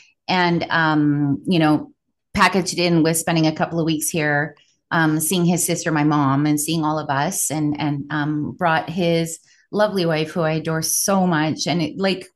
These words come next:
I mean, I haven't seen them for that long, but it's just like we picked up right where we left off.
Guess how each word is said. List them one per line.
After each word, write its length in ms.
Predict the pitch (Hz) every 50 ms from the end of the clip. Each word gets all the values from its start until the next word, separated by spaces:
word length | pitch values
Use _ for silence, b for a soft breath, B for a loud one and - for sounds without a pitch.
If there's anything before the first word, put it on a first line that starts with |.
| -
I 60 | - 202
mean, 180 | 208 202 - -
I 60 | 233
haven't 180 | 254 269 262
seen 180 | 254 - 233 226
them 120 | 208 202 202 - _ _ _
for 120 | - 196 180
that 260 | 190 180 185 - -
long, 300 | 180 175 175 170 165 165
but 120 | 165 165
it's 180 | 151 117 - -
just 220 | 170 165 - -
like 160 | 143 160 - - -
we 100 | 202 196 196
picked 220 | 208 196 196 196
up 140 | 185 180 - - _ -
right 200 | 135 175 180 170 -
where 140 | 175 170
we 120 | 165 165 160
left 260 | 160 156 156 - -
off. 260 | 127 123 131 143 -